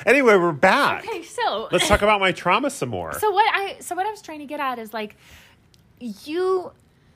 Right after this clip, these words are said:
Speaker 2: where people wanna make you out as the hero because it's such a heroic story, right? To come out at thirty-seven,
Speaker 1: Right,
Speaker 2: to be
Speaker 1: right, right,
Speaker 2: authentic,
Speaker 1: right.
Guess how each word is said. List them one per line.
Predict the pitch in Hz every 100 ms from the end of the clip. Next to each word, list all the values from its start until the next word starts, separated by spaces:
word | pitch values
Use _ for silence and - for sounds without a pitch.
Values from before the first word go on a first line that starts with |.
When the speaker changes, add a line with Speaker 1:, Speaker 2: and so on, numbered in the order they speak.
| _ _ _ -
Speaker 2:
where | 226 311 294
people | - 359 349
wanna | 381 330
make | 277 269
you | 269
out | 240 220
as | 214
the | 190
hero | 208 196 220 208
because | 175 214 226 202
it's | 220 -
such | 233 220
a | 220
heroic | 214 214 208 202
story, | - - 202 185
right? | 170 175 185
To | 185
come | 208 185
out | 214 269 262
at | 247 254
thirty-seven, | 233 233 220 - 233 196 165
Speaker 1:
Right, | - 190 90 87
Speaker 2:
to | 220
be | 190
Speaker 1:
right, | - 294
right, | 277
Speaker 2:
authentic, | 285 262 240 214
Speaker 1:
right. | 196